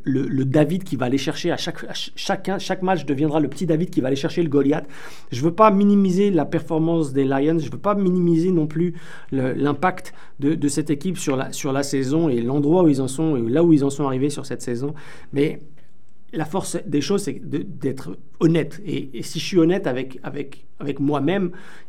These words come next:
le Détroit n'était pas, sur, par, pour les spécialistes, en tout cas pour le spécialiste que je suis, il n'était pas nécessairement la, l'équipe à suivre, euh, ou en tout cas l'é-, l'équipe qui pourrait arriver à ce niveau-là de la compétition.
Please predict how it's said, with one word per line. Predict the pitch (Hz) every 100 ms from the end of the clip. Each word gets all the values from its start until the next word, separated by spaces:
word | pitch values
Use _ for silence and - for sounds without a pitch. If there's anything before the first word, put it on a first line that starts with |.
| -
le | 185
Détroit | 135 175 170 180 196
n'était | 196 139 143
pas, | 160 165 202 -
sur, | - - 143 135
par, | 139 135
pour | 151
les | 135
spécialistes, | 131 151 - 143 170 - -
en | 147
tout | 139
cas | 151
pour | 131
le | 139
spécialiste | 190 180 156 143 147
que | -
je | 127
suis, | 131 170
il | 139
n'était | 120 120
pas | 147
nécessairement | 139 135 123 131 139 - - -
la, | 127 117
l'équipe | - - - 143 135 151 143
à |
suivre, | 117 - 170 165 - - - 131
euh, | 127 120 117 117 -
ou | 135
en | 131
tout | 123
cas | 156 156 -
l'é-, | - 135
l'équipe | 135 120 123 160 -
qui | 139
pourrait | - 131 123
arriver | 120 123 127 135
à | 135
ce | -
niveau-là | 135 127 127
de | 117
la |
compétition. | 117 120 120 - 110 -